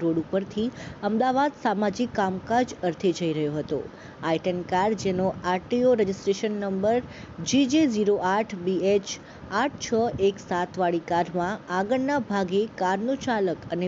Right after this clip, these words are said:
બાજુમાં એક વ્યક્તિ, જ્યારે પાછળના ભાગે વૃદ્ધ દંપતી અને એક મહિલા તથા અન્ય એક બાળક બેઠેલ હતા. આમ, કારમાં કુલ છ વ્યક્તિઓ સવાર હતા.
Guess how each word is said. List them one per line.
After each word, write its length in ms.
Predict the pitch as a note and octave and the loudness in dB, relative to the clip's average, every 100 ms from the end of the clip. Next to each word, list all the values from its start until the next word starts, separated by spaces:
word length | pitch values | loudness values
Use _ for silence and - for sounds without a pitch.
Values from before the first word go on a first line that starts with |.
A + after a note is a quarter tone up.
| F3 | 2
બાજુમાં 500 | F3 F3+ B3+ C4+ C4 | 0 0 -4 -2 0
એક 180 | A#3 - F3+ | -2 -2 -2
વ્યક્તિ, 360 | F3+ - G#3 C#4 - - - - | -2 -6 -6 -6 -6 -14 -6 0
જ્યારે 180 | F#3+ G#3 | 2 2
પાછળના 500 | G3 G3 G#3+ C#4+ D4+ C4+ | 2 0 0 0 2 2
ભાગે 300 | B3+ A3+ A#3+ B3 F3 | 2 2 2 2 4
વૃદ્ધ 260 | G#3+ F#3 F#3+ | 2 2 2
દંપતી 560 | F#3 F3 F3+ E3+ G#3 C4+ | 0 0 -2 -2 -2 0
અને 120 | A3 G3 | 0 0
એક 260 | F3 F3 E3+ | 0 0 -2
મહિલા 340 | F3 G#3+ A#3+ - - - - | -2 0 0 0 -8 -14 -4
તથા 240 | G3+ A#3 A3+ - B3 | 0 0 -2 -2 0
અન્ય 300 | C#4 D#4 D4+ - - B3+ | 2 2 2 -2 0 0
એક 180 | C4+ G#3 | 0 0
બાળક 340 | G3 F3 F#3 F3 | 2 2 0 -2
બેઠેલ 340 | D#3+ D3+ D#3 D#3 | -4 -2 -2 -2
હતા. 240 | - - - - | -4 -4 -6 -6
આમ, 160 | D#3 D#3 - | -6 -4 -4
કારમાં 520 | F3+ G#3+ G#3 A#3+ B3 | -2 -2 -2 -2 -2
કુલ 100 | G#3+ G3+ - | -4 -4 -2
છ 260 | G3+ A#3 A3+ | 0 2 0
વ્યક્તિઓ 360 | G#3+ - A#3+ B3 | -2 -2 -2 0
સવાર 260 | B3 B3+ B3 | 0 0 0
હતા. 200 | B3+ B3 | -2 -4